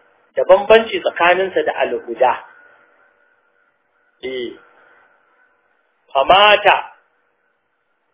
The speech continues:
sai wannan, famata nuqdi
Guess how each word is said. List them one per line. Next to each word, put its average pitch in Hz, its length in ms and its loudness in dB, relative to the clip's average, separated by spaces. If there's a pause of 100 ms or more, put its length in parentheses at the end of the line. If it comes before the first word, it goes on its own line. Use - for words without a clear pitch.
(260)
sai 202 160 4
wannan, 202 640 4 (1400)
famata 208 540 4
nuqdi 202 460 -4